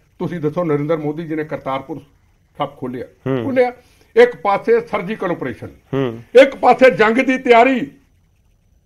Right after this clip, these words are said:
Speaker 1: ਧਨੋਆ ਨੇ ਜਦੋਂ ਕੀਤਾ ਜੰਗ ਦੀ ਤਿਆਰੀ, ਪਰ ਉਹਨਾਂ ਨੇ ਕਿਹਾ, "ਗੁਰੂ ਨਾਨਕ ਦੇਵ ਜੀ ਮਹਾਰਾਜ ਦਾ ਮੈਂ ਸਤਿਕਾਰ ਕਰਦਾ," ਸਿਰ ਝੁਕਾਉਂਦਿਆਂ ਵਾਅਦਾ ਪੂਰਾ ਕੀਤਾ,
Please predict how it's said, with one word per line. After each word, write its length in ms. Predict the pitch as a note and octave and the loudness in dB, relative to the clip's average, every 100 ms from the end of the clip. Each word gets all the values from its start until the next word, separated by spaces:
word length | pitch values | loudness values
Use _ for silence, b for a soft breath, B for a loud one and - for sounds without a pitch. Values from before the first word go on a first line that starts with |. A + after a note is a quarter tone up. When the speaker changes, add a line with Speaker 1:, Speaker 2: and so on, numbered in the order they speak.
| _ _ - | _ _ -4
Speaker 1:
ਧਨੋਆ 300 | E3 D3 G3 | 0 2 2
ਨੇ 100 | G#3+ | 4
ਜਦੋਂ 220 | G#3+ G#3+ | 4 2
ਕੀਤਾ 200 | G3+ A3+ | -2 -4
ਜੰਗ 280 | - G3 A3 | 0 0 0
ਦੀ 160 | C4+ | -2
ਤਿਆਰੀ, 340 | B3+ A3 G3 E3 | 0 0 -2 -6
ਪਰ 220 | D#3+ E3 | -6 -6
ਉਹਨਾਂ 200 | F#3 F#3+ | -4 -6
ਨੇ 80 | F3 | -6
ਕਿਹਾ, 180 | G#3+ | -6
"ਗੁਰੂ 280 | A#3 D3 F3 | -6 -6 -6
ਨਾਨਕ 300 | D#3+ D3+ F#3+ | -4 -4 -4
ਦੇਵ 220 | E3+ F3+ | -6 -8
ਜੀ 120 | F3 F3 | -10 -8
ਮਹਾਰਾਜ 500 | C#3 C3+ E3 F#3+ E3 | -6 -4 -2 -2 -4
ਦਾ 100 | E3 | -8
ਮੈਂ 120 | D3 | -8
ਸਤਿਕਾਰ 520 | - C#3+ - D#3+ F#3 | -10 -12 -4 -2 -2
ਕਰਦਾ," 340 | F3 E3 G#3 | -4 -8 -8
ਸਿਰ 380 | G#3 - A#3 B3 | -10 -4 0 0
ਝੁਕਾਉਂਦਿਆਂ 480 | B3 G#3+ F3 D#3 F#3 | -2 -6 -4 -4 -4
ਵਾਅਦਾ 260 | D3 G3+ G3 | -4 -2 -4
ਪੂਰਾ 280 | F3 F3+ | -6 -6
ਕੀਤਾ, 400 | D3 D3+ F3+ G#3 | -6 -8 -8 -8